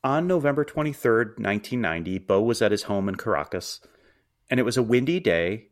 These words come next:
and his satellite dish was knocked offline. He went to the roof to fix it, and the dish collapsed on top of Bo, crushing his head and neck and killing him instantly. Bo Diaz was dead at thirty-seven.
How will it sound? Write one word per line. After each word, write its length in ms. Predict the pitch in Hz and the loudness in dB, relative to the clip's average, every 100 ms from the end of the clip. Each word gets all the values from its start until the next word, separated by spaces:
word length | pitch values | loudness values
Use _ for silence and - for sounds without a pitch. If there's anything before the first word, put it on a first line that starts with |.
| _ | _
and 100 | 104 | -4
his 100 | 101 | -2
satellite 520 | - 147 143 98 82 - | 2 4 4 2 0 0
dish 340 | 82 - - | -4 -4 -8
was 140 | 80 | -8
knocked 260 | 87 78 - | -4 -6 -4
offline. 600 | 76 76 80 71 78 85 _ _ _ | -4 -4 -4 -4 -4 -8 _ _ _
He 140 | - 135 | 2 6
went 180 | 147 | 4
to 100 | - | 4
the 80 | 151 | 0
roof 300 | 104 120 - | 2 0 0
to 80 | - | -4
fix 320 | - 101 - | 2 2 2
it, 180 | 92 - - _ _ - | -2 -2 -8 _ _ -2
and 160 | 113 | 0
the 60 | 107 | 0
dish 440 | 98 151 151 - - | 4 4 4 -4 -4
collapsed 560 | 131 104 107 123 - | 0 4 4 2 -2
on 160 | 117 107 | -2 0
top 240 | 110 - | 0 0
of 180 | 104 90 | -2 -4
Bo, 380 | 87 80 82 82 | -2 0 -2 -6
crushing 460 | - 117 107 123 104 | 0 2 2 0 -4
his 200 | 107 - | -4 -4
head 360 | 101 92 90 - | -2 -2 -2 -8
and 180 | 87 90 | -12 -8
neck 440 | 104 87 - - _ - | -6 -8 -10 -20 _ -10
and 180 | 180 175 _ _ _ | -10 -10 _ _ _
killing 320 | 127 104 92 | 0 0 0
him 340 | 87 78 76 - | -4 -10 -10 -12
instantly. 640 | 87 - - - 69 - _ _ _ _ - | -14 -12 -14 -16 -18 -18 _ _ _ _ 4
Bo 120 | 127 | 4
Diaz 480 | 139 123 113 110 - | 6 4 4 2 -2
was 180 | 98 - | -4 0
dead 280 | 90 92 | 0 0
at 140 | 95 - | -2 -6
thirty-seven. 800 | - 95 90 - 90 82 65 | -2 -2 -2 -4 -2 -2 -6